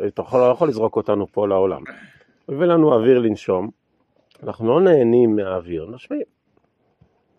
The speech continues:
אז, אה, יכול היה להיות שהקדוש ברוך הוא ייתן לנו מזון, שאוכלים,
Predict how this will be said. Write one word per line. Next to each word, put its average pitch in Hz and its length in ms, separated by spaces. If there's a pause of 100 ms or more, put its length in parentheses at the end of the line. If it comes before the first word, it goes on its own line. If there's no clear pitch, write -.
(200)
אז, 101 320
אה, 120 300
יכול 190 300
היה 151 220
להיות 107 420
שהקדוש 120 380
ברוך 131 160
הוא 131 80
ייתן 127 220
לנו 120 220
מזון, 95 500 (640)
שאוכלים, 110 520